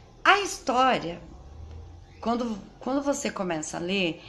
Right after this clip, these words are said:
você fica incomodada, porque ela não gosta muito da mãe, ela não tem um, um, um afeto pela mãe. Mas depois que você veste a pele dela, a, a pele da Helena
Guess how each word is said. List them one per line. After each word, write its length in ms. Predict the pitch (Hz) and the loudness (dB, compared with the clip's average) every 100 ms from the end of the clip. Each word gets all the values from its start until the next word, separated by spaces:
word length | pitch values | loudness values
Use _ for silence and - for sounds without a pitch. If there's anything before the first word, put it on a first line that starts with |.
| - | -18
você 180 | - - | -8 -6
fica 260 | 220 233 240 | -2 -2 -2
incomodada, 1040 | 233 240 233 254 240 226 202 180 156 147 - - - - - - | 0 2 2 0 2 2 2 0 -6 -10 -14 -20 -20 -20 -20 -6
porque 1040 | 202 - - - 202 196 190 185 180 175 - | -6 -6 -12 -4 0 2 2 2 0 -2 0
ela 200 | 208 285 | 4 6
não 140 | 330 | 8
gosta 480 | 269 277 294 - 214 | 10 8 8 2 0
muito 360 | 180 170 - | 2 -2 -4
da 160 | 180 190 | -2 -2
mãe, 440 | 175 165 151 147 | 0 -4 -4 -4
ela 180 | 151 180 | -2 0
não 220 | 190 214 | 0 -2
tem 280 | 226 220 233 | 0 0 2
um, 240 | 269 247 - | 2 2 -2
um, 500 | - 202 143 151 202 | -6 -6 -4 -4 -2
um 60 | 196 | 0
afeto 600 | 185 190 196 185 160 - | -2 -2 2 4 4 -2
pela 340 | - 180 170 170 | -8 -4 -2 -2
mãe. 360 | 170 135 143 - - - - - - - - - - - - - - - - - - - - | -4 -6 -10 -14 -16 -16 -18 -20 -20 -20 -20 -20 -16 -16 -16 -20 -20 -20 -20 -20 -20 -20 2
Mas 680 | 233 233 233 233 240 233 208 | 6 8 8 8 8 4 2
depois 320 | 254 311 311 | 2 2 0
que 80 | 330 | -4
você 200 | 330 302 | -2 0
veste 840 | 240 214 208 - - - 202 - | 6 6 6 -2 -6 -4 -2 -2
a 120 | - 180 | -2 -2
pele 460 | - 226 226 208 | 4 6 6 2
dela, 480 | 170 196 214 190 160 160 185 | 2 4 6 4 -2 -6 -8
a, 540 | - - - 151 165 151 | -8 -8 -10 -8 -8 -8
a 40 | |
pele 380 | - 202 202 196 | -2 -2 0 -2
da 140 | 180 | -2
Helena 540 | 165 165 185 214 185 | -2 0 0 0 0